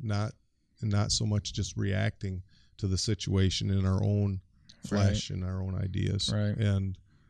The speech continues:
Speaker 1: no, that's a great,
Speaker 2: As,
Speaker 1: that's
Speaker 2: as
Speaker 1: a
Speaker 2: it
Speaker 1: great
Speaker 2: fits the
Speaker 1: passage.
Speaker 2: occasion is part of the key
Speaker 1: Yes.
Speaker 2: here.
Speaker 1: Yep.
Speaker 2: And I think the fact that it happens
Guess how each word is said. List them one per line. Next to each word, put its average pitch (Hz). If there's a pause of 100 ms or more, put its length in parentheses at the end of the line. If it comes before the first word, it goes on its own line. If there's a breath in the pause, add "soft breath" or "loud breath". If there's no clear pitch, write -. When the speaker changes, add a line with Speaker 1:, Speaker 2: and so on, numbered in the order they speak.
(200)
Speaker 1:
no, 95
that's 101
a 95
great, 92 (160)
Speaker 2:
As, 139
Speaker 1:
that's 131
Speaker 2:
as 151
Speaker 1:
a 131
Speaker 2:
it -
Speaker 1:
great 98
Speaker 2:
fits 104
the 135
Speaker 1:
passage. 123
Speaker 2:
occasion 127
is -
part 135
of 120
the 110
key 151
Speaker 1:
Yes. 151
Speaker 2:
here. 113
Speaker 1:
Yep. 107
Speaker 2:
And 123 (480 loud breath)
I 120
think 127 (480)
the 127
fact 143
that 127
it 120
happens 131